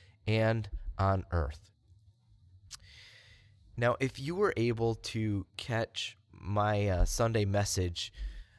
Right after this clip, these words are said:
a little while ago on this passage to kick off the Ephesians series, you heard me say that Paul originally wrote these verses, actually verses three through fourteen,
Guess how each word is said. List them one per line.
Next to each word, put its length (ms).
a 80
little 220
while 300
ago 420
on 240
this 200
passage 800
to 100
kick 240
off 260
the 100
Ephesians 540
series, 500
you 180
heard 360
me 140
say 460
that 260
Paul 500
originally 720
wrote 420
these 300
verses, 800
actually 340
verses 440
three 440
through 320
fourteen, 1040